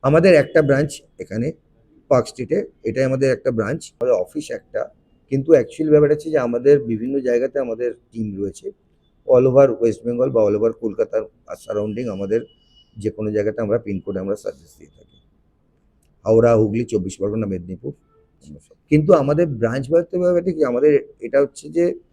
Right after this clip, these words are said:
আহ, মেন অফিস। এবারে আমাদের ব্রাঞ্চ বলতে দেখুন, এখানে, আহ, ক্লায়েন্টকে কোথাও আসতে হচ্ছে না, ক্লায়েন্টের সার্ভিস আমরা যেটা আছে বাড়িতে বসে তাকে সার্ভিসটা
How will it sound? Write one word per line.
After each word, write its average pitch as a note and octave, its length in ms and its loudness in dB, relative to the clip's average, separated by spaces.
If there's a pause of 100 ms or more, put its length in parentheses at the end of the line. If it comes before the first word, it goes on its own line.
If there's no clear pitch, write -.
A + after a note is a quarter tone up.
(520)
আহ, B2+ 220 -2
মেন D3 280 2
অফিস। D3 420 -2 (400)
এবারে D3+ 240 8
আমাদের D#3 300 2
ব্রাঞ্চ B2+ 400 -2
বলতে D#3+ 240 2
দেখুন, A#2 280 -4
এখানে, C3+ 420 -8 (520)
আহ, F#2+ 380 -4 (160)
ক্লায়েন্টকে C#3 480 -2
কোথাও D#3 280 0
আসতে - 300 -6
হচ্ছে - 320 -6
না, D#2+ 200 -18 (420)
ক্লায়েন্টের C3 400 0
সার্ভিস D3 520 -2 (340)
আমরা C#3+ 300 2
যেটা D#3 260 4
আছে D#3 340 0
বাড়িতে B2+ 400 0
বসে C#3+ 220 -2
তাকে C#3+ 180 -4
সার্ভিসটা - 460 -12